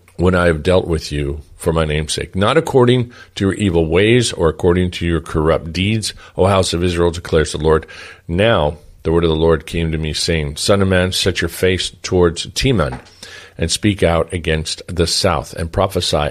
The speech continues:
against the forest of the Negev. And say to the forest of the Negev, 'Hear the word of the Lord. Thus says the Lord God, behold, I'm about to kindle a fire in you, and it will consume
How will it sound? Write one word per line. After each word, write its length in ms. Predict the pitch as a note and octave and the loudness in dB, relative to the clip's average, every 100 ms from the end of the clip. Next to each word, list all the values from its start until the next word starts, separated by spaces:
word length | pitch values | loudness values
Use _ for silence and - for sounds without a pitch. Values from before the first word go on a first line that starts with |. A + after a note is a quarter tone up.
| - | -4
against 480 | E2 D2+ D2+ - - - | -2 -2 -4 -8 -12 -6
the 140 | E2 - | -4 -2
forest 500 | - D#2+ C2+ - - | 2 2 2 -2 -6
of 140 | D#2 D2 | -6 -4
the 80 | |
Negev. 400 | D2+ D#2+ C#2+ B1+ - _ _ _ - - - - | -2 -2 -2 -6 -10 _ _ _ -20 -20 -20 -6
And 220 | G#2+ A2 | 0 0
say 380 | - - G#2+ G#2 | 2 2 4 4
to 180 | G2+ F#2 | 2 2
the 120 | E2+ | 0
forest 440 | - D#2+ E2 E2 C2 | 2 4 4 2 -4
of 140 | D#2 | -4
the 80 | D#2 | -2
Negev, 520 | D2+ D2+ D2+ D2 - - _ | -2 -2 -2 -2 -6 -20 _
'Hear 200 | - G#2+ | -2 0
the 120 | F#2 F2+ | 2 0
word 420 | F2+ F#2+ F#2+ F2+ - | 2 2 2 -2 -4
of 160 | E2 | -2
the 80 | E2 | -2
Lord. 380 | D#2+ F2 F#2 F#2 - | 2 4 4 0 -6
Thus 260 | F2 F2+ - | -2 0 0
says 320 | E2+ E2 - | 0 0 0
the 100 | C3 | -2
Lord 360 | D#2+ D#2 D2+ | 0 -2 -2
God, 380 | F#2 F#2 G#2 G#2 - _ - | 0 2 0 -2 -14 _ -10
behold, 440 | - E2+ E2+ F2 - - | -6 0 0 0 -6 -8
I'm 180 | D#2+ E2 | -4 -2
about 300 | D2+ D2+ - | 0 -2 -2
to 80 | - | -12
kindle 520 | - A2 A#2 A2+ A#2 - - - | -4 0 2 2 0 -12 -18 -6
a 100 | E2 | -6
fire 500 | - - F2+ E2 C2+ | -6 -2 2 2 0
in 140 | C2+ | -4
you, 280 | B1+ C#2 E2 - _ _ _ _ - - _ - | -8 -8 -10 -14 _ _ _ _ -20 -20 _ -10
and 100 | C#2+ | -6
it 80 | C2+ | -2
will 120 | E2+ | -4
consume 500 | - D#2+ - - E2+ | -4 -6 -4 -2 0